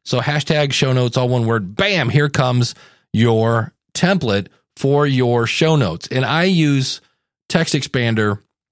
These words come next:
'cause somebody be like, "Oh, uh, what's the best microphone?" I go, "Oh, Samson Q two U." Well, I just type in hashtag Q two U and there's the link to the Q two U.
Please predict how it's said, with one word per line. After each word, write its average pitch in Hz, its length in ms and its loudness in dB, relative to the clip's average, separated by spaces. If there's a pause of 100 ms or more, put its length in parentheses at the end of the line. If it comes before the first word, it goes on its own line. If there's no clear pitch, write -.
(500)
'cause 127 180 -2
somebody 151 280 2
be 123 220 0
like, 113 380 -2 (440)
"Oh, 120 300 0
uh, 101 360 0
what's 127 320 -4
the 127 80 0
best 123 220 -2
microphone?" 104 500 -2
I 85 60 -6
go, 101 140 -4
"Oh, 123 140 0
Samson 113 420 -2
Q 110 200 -2
two 113 160 -2
U." 110 220 0
Well, 110 380 0 (320)
I 131 160 0
just 139 200 -2
type 120 280 -2
in 113 100 0
hashtag 117 480 -4
Q 117 200 0
two 120 180 0
U 135 280 2
and 107 120 2
there's 113 180 0
the 110 120 0
link 113 340 -2
to - 80 -6
the 185 100 -2
Q 98 220 -2
two 101 180 -2
U. 98 380 0